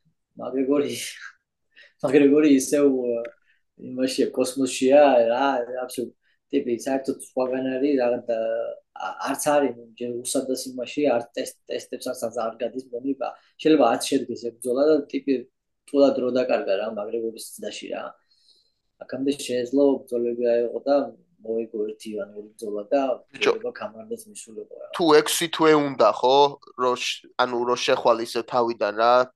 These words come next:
Speaker 2: პულ-, იმაში, ა, ტესტინგ პულში თუ ექვსი თვე უნდა, დიდი შანსია, რომ არ მოხდება ამ წელიწადს, ხო?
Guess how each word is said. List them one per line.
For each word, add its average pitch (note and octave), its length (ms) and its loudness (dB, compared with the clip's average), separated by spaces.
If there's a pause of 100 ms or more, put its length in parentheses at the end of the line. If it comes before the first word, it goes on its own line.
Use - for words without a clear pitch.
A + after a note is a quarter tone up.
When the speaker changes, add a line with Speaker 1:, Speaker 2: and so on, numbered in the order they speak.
(120)
Speaker 2:
პულ-, B2+ 400 -10
იმაში, A2 440 -4 (920)
ა, - 80 0 (240)
ტესტინგ B2 440 -2
პულში B2 360 -4
თუ B2 160 -8
ექვსი B2 360 -2
თვე C3+ 260 0
უნდა, A#2+ 420 0
დიდი B2 340 -16
შანსია, B2 520 -4
რომ A2+ 200 -2
არ A2 160 0
მოხდება A2+ 500 -2
ამ A2+ 220 4
წელიწადს, - 760 -10
ხო? - 180 -4